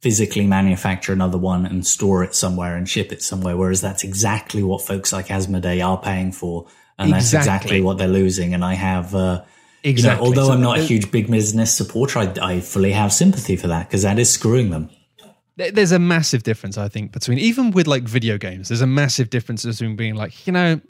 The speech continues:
Speaker 2: I don't think I'm really interested in this video game, but I, you know, I might download a, a dodgy copy of it just to check it out." And, you know, I still think that, I don't think that's a good thing to do by any margins, but I think there's a,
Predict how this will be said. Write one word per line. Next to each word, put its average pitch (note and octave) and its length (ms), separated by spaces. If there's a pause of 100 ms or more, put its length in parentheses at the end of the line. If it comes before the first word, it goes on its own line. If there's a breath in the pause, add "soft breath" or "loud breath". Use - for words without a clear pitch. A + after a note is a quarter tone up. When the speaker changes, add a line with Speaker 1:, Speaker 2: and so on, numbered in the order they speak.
Speaker 2:
I D3 100
don't D3 160
think C3+ 160
I'm B2 100
really A2+ 200
interested A2 240
in - 20
this G2+ 60
video G#2 220
game, G#2+ 200
but G#2 100
I, G2+ 140
you A#2 80
know, G2+ 100
I G2+ 60
might A2 240
download A2 380
a, G2 60
a - 420
dodgy A#2+ 260
copy A#2 300
of G#2 80
it - 60
just - 180
to G#2 80
check - 280
it G#2 80
out." G#2 280
And, G#2+ 180
you A#2 60
know, G#2+ 60
I D#3 80
still B3+ 200
think D#3 180
that, A#2 220
I - 60
don't B2 100
think G#2+ 120
that's G2+ 120
a G#2+ 60
good G#2+ 260
thing G#2 160
to - 100
do G2 160
by F#2+ 220
any G2 140
margins, F#2 420
but A2 160
I A#2 80
think C3 220
there's B2 260
a, A2+ 160